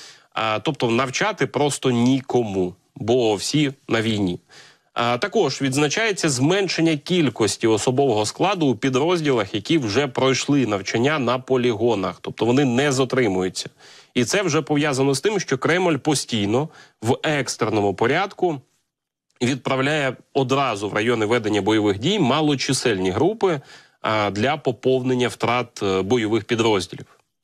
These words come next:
В той же час, а, міністр фінансів С Ш А Дженет Єлен запевнила, що запроваджені Сполученими Штатами санкції вже вдарили по армії Росії,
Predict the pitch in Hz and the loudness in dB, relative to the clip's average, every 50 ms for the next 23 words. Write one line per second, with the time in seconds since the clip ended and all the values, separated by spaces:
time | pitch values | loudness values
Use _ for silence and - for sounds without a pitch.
0 | - - - - - - - _ _ _ _ _ _ - 202 202 180 202 196 - | -20 -20 -20 -20 -20 -20 -20 _ _ _ _ _ _ -2 0 0 0 0 0 0
1 | 220 170 117 - - - - - - _ - - 123 123 120 117 113 113 113 113 | 0 -2 -2 -2 -4 -8 -10 -14 -16 _ -4 -2 0 0 2 0 0 0 0 0
2 | 113 127 160 202 214 214 - - 175 156 139 - - 170 175 175 165 131 110 101 | 2 2 2 2 0 -2 -2 -2 -4 -4 -2 -2 -2 0 0 0 0 -2 -4 -4
3 | - 117 107 - - - - 147 139 110 98 95 98 110 135 147 156 135 - - | -4 -4 -4 -4 -4 -2 -2 0 0 -2 -4 -4 -4 -2 0 0 -2 -2 -4 -4
4 | - 151 180 208 208 202 190 180 165 143 - - 110 104 117 120 - 147 160 170 | -2 -2 0 0 0 0 0 -2 -2 -4 -4 -6 -2 -2 -2 0 0 0 -2 0
5 | 165 170 165 156 151 139 - - - - - 131 135 135 127 107 98 98 127 135 | 0 0 0 2 0 0 -2 -4 -6 -4 0 0 2 2 2 0 0 -2 -2 -2
6 | 131 - 139 135 127 131 131 120 104 98 92 104 98 95 95 87 - - 123 120 | 0 0 0 2 2 2 0 0 -2 -4 -4 -4 -2 0 -2 -2 0 0 0 0
7 | 113 - - 117 120 117 110 - - 127 117 107 90 - 104 98 98 95 - - | 0 0 0 0 2 2 0 0 0 -2 -2 -2 -4 -4 -4 -2 -2 -2 -2 -2
8 | 135 123 113 98 95 92 - - - - 98 95 92 92 95 95 120 147 147 127 | -2 -2 0 -2 -4 -6 -8 -12 -10 -6 -4 -4 -2 -2 0 0 0 0 0 -2
9 | 104 104 117 131 139 139 127 123 113 95 - - 117 117 - - 127 123 110 95 | -2 -2 0 0 0 2 2 2 2 0 0 0 0 0 0 -2 -2 -2 -2 -2
10 | 92 98 92 90 92 95 98 110 - - - 180 196 208 208 196 175 | -4 -4 -4 -2 -2 0 0 0 0 0 -2 -2 0 0 2 0 0